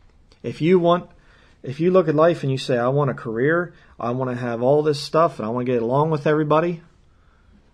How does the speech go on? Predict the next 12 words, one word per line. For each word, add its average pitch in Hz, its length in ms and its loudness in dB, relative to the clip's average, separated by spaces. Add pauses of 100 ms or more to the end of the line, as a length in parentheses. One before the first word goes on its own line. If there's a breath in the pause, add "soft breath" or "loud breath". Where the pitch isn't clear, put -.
you're 135 180 0
trying 147 300 0
to 117 60 -4
find 143 420 0
your 113 140 -4
life. 143 500 -6 (760 soft breath)
But 117 100 -2
if 117 120 -2
you, 165 360 2
if 117 180 -6
you 160 140 0
come 170 400 0